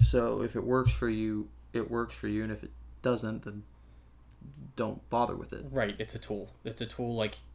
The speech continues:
Speaker 2: anything else of this sort.
Speaker 1: Right. And if you dive into it and give it your honest attention for a short bit of time, I think you would find it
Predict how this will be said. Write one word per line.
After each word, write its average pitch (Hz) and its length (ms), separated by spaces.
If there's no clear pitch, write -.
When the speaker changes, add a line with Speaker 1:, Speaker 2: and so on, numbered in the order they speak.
Speaker 2:
anything 113 360
else 104 420
of 113 100
this 101 140
sort. - 300
Speaker 1:
Right. 120 260
And 120 380
if - 320
you 143 140
dive 135 360
into 139 340
it 113 340
and 120 240
give 143 240
it 127 80
your 123 360
honest 127 380
attention 156 580
for 123 500
a - 100
short - 380
bit 160 140
of 156 100
time, 185 440
I 120 100
think 127 280
you 127 100
would 113 240
find 117 440
it 110 260